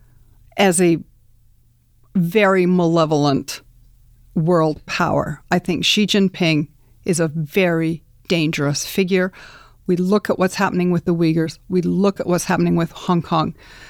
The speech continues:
Um, I do understand the argument about placating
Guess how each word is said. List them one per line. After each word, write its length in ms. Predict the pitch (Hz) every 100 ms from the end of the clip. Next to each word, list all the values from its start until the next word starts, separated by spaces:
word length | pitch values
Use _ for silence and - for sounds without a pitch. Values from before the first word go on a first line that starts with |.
| - - -
Um, 380 | 175 160 156 - _ _ 202
I 140 | 190
do 500 | 170 - 240 262 269
understand 760 | 220 214 208 - 208 190 175 170
the 140 | - -
argument 800 | 185 196 196 185 175 165 - - - - -
about 600 | 180 - 170 160 - - - _ _ _ _ _ _
placating 920 | - - 190 185 208 175 170 160 160